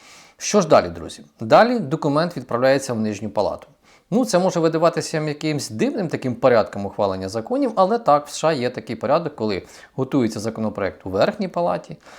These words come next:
потім після його успішного процедурного голосування він відправляється до Нижньої Палати, потім там голосується,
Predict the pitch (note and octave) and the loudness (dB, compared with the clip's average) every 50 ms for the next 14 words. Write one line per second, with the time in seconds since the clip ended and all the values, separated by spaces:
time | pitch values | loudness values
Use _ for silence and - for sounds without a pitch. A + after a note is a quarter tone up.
0 | - _ _ - A#3 A3+ - B2+ A2+ G#2+ F#2+ F#2 - - C3 - - C3+ C3+ C#3 | -20 _ _ 2 2 2 0 -2 -2 -2 -4 -4 -6 -6 -6 -2 -2 0 0 2
1 | C3+ D3+ D3+ - - - - D#3+ C#3 - - A#2+ G#2+ G#2 - B2 - - C#3 C3+ | 0 0 -2 -4 -8 -4 -2 0 -2 0 -2 -6 -4 -4 -4 -4 -4 -4 0 2
2 | C#3+ C#3 A#2 A2 G#2 G#2 A2 A2 G#2+ - A#2+ G#2+ G2+ F#2+ F#2 G2+ G#2+ G#2+ - A2+ | 2 2 2 0 -2 -2 -2 -4 -4 -4 -4 -2 -2 -2 -4 -6 -6 -6 -4 -2
3 | A2+ A2+ A2 G2+ F#2 F2 - F#2+ F2+ F2 F2+ G2+ D#3 F#3 F3+ F3+ F3 E3 D#3+ - | 0 2 2 0 0 -2 -8 -10 -8 -6 -6 -4 -4 -4 -4 -4 -6 -4 -2 0
4 | D#3 D#3 D#3 - - - - - - - _ _ B3 A#3 A3+ E3 C3 G#2+ A2+ G2+ | 0 0 0 -2 -4 -12 -14 -18 -20 -20 _ _ -4 -2 0 -2 0 2 0 0
5 | G2+ G#2 G2+ A2 A2 - G#3 G#3+ G3+ - - - | 0 -2 -4 -4 -2 0 0 0 0 -2 -4 -8